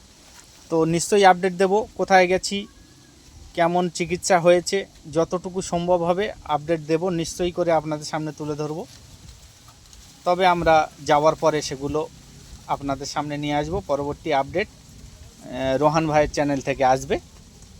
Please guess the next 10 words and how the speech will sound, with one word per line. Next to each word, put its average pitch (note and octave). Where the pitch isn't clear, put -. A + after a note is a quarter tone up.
আপনারা C#3
দেখতে D#3
পাবেন F3+
এবং C3+
বুঝতে C#3
পারবেন E3+
কোন C3
জায়গায় C3
আমরা B2+
গিয়েছি, A#2